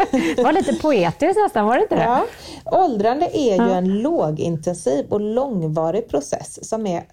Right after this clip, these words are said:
Speaker 2: högst individuell och har bland annat att göra med vad vi äter. Vi vet att hälsosam kost innehåller mer fisk, grönsaker, frukt och fleromättade fetter. Mindre kött, mejeriprodukter, fika och söta drycker.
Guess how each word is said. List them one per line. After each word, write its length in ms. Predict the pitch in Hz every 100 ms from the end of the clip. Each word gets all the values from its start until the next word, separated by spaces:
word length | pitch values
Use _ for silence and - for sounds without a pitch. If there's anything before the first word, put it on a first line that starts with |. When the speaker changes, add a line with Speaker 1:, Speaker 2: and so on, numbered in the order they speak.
| -
Speaker 2:
högst 340 | 302 370 - -
individuell 680 | 240 226 233 214 160 208 359 _ _ - -
och 160 | _ 233
har 180 | 254 202
bland 240 | 202 220
annat 280 | 240 175 151
att 180 | 175 175
göra 260 | 226 175
med 220 | 160 165 156
vad 140 | 156
vi 80 | -
äter. 560 | - 170 - - - - _ _ -
Vi 140 | 170 165
vet 420 | 180 247 320 -
att 140 | -
hälsosam 680 | - 240 190 - 185 185 180
kost 380 | - 285 - -
innehåller 460 | 220 190 175 170 165
mer 360 | 175 226 262
fisk, 500 | 254 - 320 381 - - 214
grönsaker, 640 | 277 247 180 180 180 180
frukt 520 | - - - - -
och 140 | 466
fleromättade 840 | 156 208 208 160 156 160 - 151 156
fetter. 500 | 196 196 - 262 349 _ _ - - -
Mindre 420 | - 247 262 247 240
kött, 460 | - - - - 247
mejeriprodukter, 880 | 247 240 247 233 - 165 170 - 160
fika 640 | - 214 175 143 - 147
och 120 | -
söta 520 | 147 - 180 139 - 151
drycker. 500 | 151 170 - -